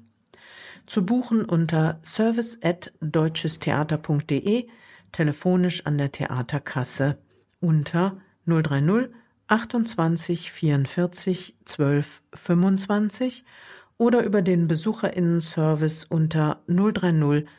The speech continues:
achtundzwanzig vierundvierzig zwölf einundzwanzig. Und bitte schon vormerken für die zweite Novemberhälfte. Matthias Brandt erheitert uns beim Warten auf Godot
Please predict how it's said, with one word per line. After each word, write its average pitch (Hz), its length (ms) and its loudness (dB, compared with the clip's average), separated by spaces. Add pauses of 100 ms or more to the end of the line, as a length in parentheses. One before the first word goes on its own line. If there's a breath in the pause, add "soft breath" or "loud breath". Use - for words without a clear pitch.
(220 loud breath)
achtundzwanzig 156 1080 -2
vierundvierzig 151 1000 -2
zwölf 143 560 0 (180)
einundzwanzig. 123 1120 -2 (1400 loud breath)
Und 170 180 2
bitte 160 200 0
schon 147 240 0
vormerken 139 680 0
für - 100 -4
die 175 140 -2
zweite 226 400 -2
Novemberhälfte. 131 1120 0 (880 loud breath)
Matthias 185 520 -2
Brandt 175 540 0 (220)
erheitert 180 640 0
uns 170 320 0
beim 135 480 -2
Warten 180 340 0
auf - 240 -4
Godot 151 560 -2